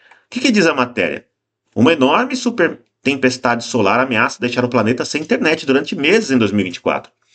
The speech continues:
E nesse vídeo ainda, gente, eu vou falar pra vocês sobre os vulcões que estão ativos no mundo todo. Segundo o professor Peter Becker, da Universidade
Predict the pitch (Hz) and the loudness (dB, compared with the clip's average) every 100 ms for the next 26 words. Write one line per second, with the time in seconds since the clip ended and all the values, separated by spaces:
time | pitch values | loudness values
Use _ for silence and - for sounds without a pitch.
0 | - - - 120 185 320 196 160 160 160 | -20 -20 -4 0 0 0 0 0 0 -2
1 | 107 90 - 101 - - 135 147 123 117 | -2 -4 -6 -2 0 2 0 0 -2 -2
2 | 139 - 165 165 135 214 240 165 165 170 | -4 -2 -2 -2 -2 -4 -2 0 2 2
3 | - 131 131 120 127 123 120 143 160 202 | -4 -2 0 0 0 -2 0 0 2 0
4 | 262 - 175 151 110 - - _ _ _ | 0 2 4 4 2 2 -8 _ _ _
5 | _ _ _ _ _ _ _ - 127 170 | _ _ _ _ _ _ _ -2 0 2
6 | 247 247 156 - - 135 117 131 131 92 | 2 4 0 0 2 2 2 0 0 2
7 | 120 - 104 104 107 104 107 - 95 110 | 2 0 -2 0 0 0 0 0 0 2
8 | 113 90 87 | 0 -4 -12